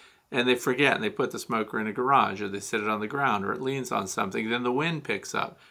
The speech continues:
or they put it in the back of their car and they see all the smoke pouring out 'cause they went to do work at an out yard somewhere. But, uh, smokers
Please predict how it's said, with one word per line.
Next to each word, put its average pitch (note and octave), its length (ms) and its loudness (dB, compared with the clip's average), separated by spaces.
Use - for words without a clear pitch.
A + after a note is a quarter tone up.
or C#3 100 6
they D#3+ 80 6
put F#3+ 200 6
it F3+ 60 8
in C#3+ 120 4
the B2 60 2
back C3+ 280 6
of B2+ 80 2
their G#2+ 140 2
car F#2 260 4
and B2+ 100 4
they A#2 80 0
see - 140 -6
all A#2+ 120 2
the G#2+ 60 -2
smoke D#3+ 380 -2
pouring G#2+ 380 0
out G#2+ 340 0
'cause G#2+ 200 0
they A2+ 140 2
went B2 280 -2
to A#2+ 120 -6
do A2+ 120 -2
work A#2 300 0
at C#3+ 60 -2
an C#3 100 0
out F3 220 2
yard G2+ 240 0
somewhere. G2+ 500 -8
But, A#2+ 340 2
uh, A#2+ 220 6
smokers E3 800 0